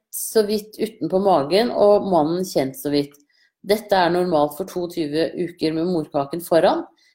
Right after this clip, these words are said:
Jeg har vært veldig redd for alt dette svangerskapet hittil. For jeg har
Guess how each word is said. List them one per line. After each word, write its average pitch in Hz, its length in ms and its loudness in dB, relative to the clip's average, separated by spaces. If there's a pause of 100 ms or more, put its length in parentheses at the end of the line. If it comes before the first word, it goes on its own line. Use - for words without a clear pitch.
(120)
Jeg 202 80 6
har 226 80 6
vært 247 140 0
veldig 214 260 4
redd 170 160 0
for 185 140 2
alt 180 200 2
dette 175 460 0
svangerskapet 147 720 -4
hittil. 151 480 -2 (500)
For 190 140 6
jeg 208 100 2
har 202 280 6